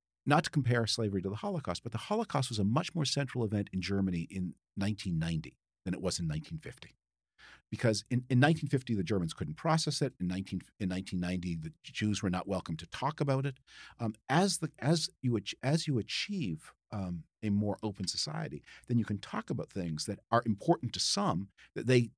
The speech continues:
did not discuss because they were afraid of upsetting others. Um,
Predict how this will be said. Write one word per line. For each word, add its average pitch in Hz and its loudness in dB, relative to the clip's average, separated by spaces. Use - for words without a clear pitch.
did 95 0
not 143 6
discuss 139 0
because - -4
they 110 2
were 101 2
afraid 98 0
of 85 -4
upsetting 76 -4
others. - -10
Um, 123 -2